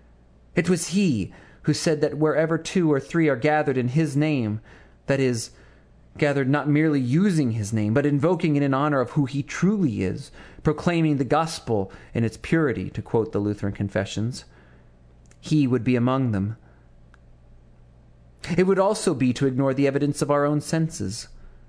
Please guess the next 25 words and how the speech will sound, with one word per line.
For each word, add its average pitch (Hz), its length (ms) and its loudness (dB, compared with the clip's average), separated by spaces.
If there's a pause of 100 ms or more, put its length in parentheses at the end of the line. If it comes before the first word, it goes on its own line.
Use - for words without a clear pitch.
(360)
Christ 196 340 -2
Hamilton 131 680 0 (420)
is. 135 560 -2 (1000)
Christ 202 300 0
Hamilton 196 340 0
is 151 120 0
bucking 165 440 2
the 139 60 -2
trend 180 420 0
of 156 80 2
old 165 340 2
mainline 165 600 2
congregations 151 720 0
sliding 156 640 2
into 143 160 -2
the 135 80 -4
sideline. 113 720 -2 (880)
Christ 214 320 0
Hamilton 175 540 0
is 107 140 -4
healthy 160 360 -2
both 139 280 0
inside 165 720 0
and 123 140 2
out, 131 300 -2